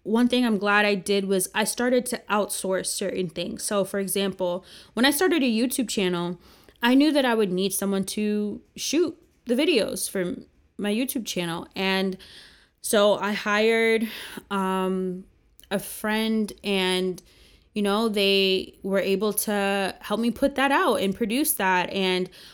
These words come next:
when I wanted to start really thinking about Saddy Baddies as more of a, of a brand and not just an Instagram page, I hired somebody who had worked in brand content strategy before,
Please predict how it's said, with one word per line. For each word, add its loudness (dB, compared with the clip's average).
when 2
I 4
wanted 2
to 0
start 0
really 0
thinking 4
about 0
Saddy 0
Baddies 0
as -4
more -2
of -2
a, -4
of 0
a 2
brand -2
and 0
not 2
just -6
an -2
Instagram 0
page, 0
I -4
hired -2
somebody 0
who 2
had -2
worked 0
in 0
brand 2
content -4
strategy -2
before, -8